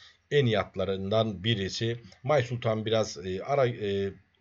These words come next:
araya girdi ama yazılmaz diyemem. E, Karamıh çok sınıf, sağ solu, e, belli olmuyor, yazılmaz diyemem. Ceydun öyle, Vasem öyle.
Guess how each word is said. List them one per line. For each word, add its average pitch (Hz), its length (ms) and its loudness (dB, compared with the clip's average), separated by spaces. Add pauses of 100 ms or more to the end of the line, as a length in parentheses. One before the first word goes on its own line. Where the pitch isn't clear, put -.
(500)
araya 143 280 6
girdi 104 320 -2
ama 98 140 -2
yazılmaz 113 680 2
diyemem. 110 420 4 (460)
E, 87 200 -6
Karamıh 135 460 6 (220)
çok 143 240 4
sınıf, 139 340 -2 (160)
sağ 117 300 2
solu, 123 320 -2 (100)
e, 110 360 -2
belli 123 220 4
olmuyor, 117 420 4
yazılmaz 117 580 2
diyemem. 107 380 -2
Ceydun 135 360 2 (100)
öyle, 113 340 2
Vasem 123 420 2 (100)
öyle. 113 320 2